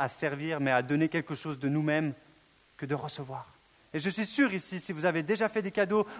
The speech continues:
vous vous réjouissez, « Ah, je vais faire un cadeau à une amie ou à un copain », vous avez déjà fait, vous avez pris, euh, peut-être trois semaines pour faire un cadeau, et quand vous le donnez, vous êtes tellement content, et puis quand vous voyez la réaction, vous êtes là, « Yes, regarde !»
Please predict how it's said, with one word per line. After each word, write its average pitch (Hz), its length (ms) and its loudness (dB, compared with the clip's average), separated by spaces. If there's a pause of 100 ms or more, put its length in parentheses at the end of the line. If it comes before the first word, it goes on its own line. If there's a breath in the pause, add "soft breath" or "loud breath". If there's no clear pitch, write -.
vous 180 100 0
vous 180 60 0
réjouissez, « 208 480 0
Ah, 233 100 2
je 185 60 0
vais 202 80 -4
faire 247 160 2
un 220 80 2
cadeau 233 260 4
à 220 60 6
une 214 100 4
amie 220 320 4 (180 loud breath)
ou 190 120 4
à 196 40 8
un 190 60 6
copain », 226 320 2
vous 180 140 -2
avez 185 140 4
déjà 214 220 0
fait, 226 140 2
vous 185 140 -2
avez 185 160 2
pris, - 260 -4 (220 loud breath)
euh, 170 200 10
peut-être 185 400 2
trois - 240 0
semaines 226 380 2
pour 190 140 -6
faire 196 160 4
un 190 80 6
cadeau, 202 360 4 (300 loud breath)
et 185 120 6
quand 226 120 6
vous 202 80 2
le 208 80 -2
donnez, 233 160 10
vous 220 160 6
êtes 214 140 2
tellement 233 320 10
content, 233 440 6 (220 loud breath)
et 190 80 6
puis 202 220 0
quand 233 160 6
vous 208 60 -2
voyez 233 220 6
la 233 120 10
réaction, 226 320 6
vous 208 80 2
êtes 220 80 -10
là, « 240 160 12
Yes, 370 520 10
regarde !» 330 440 6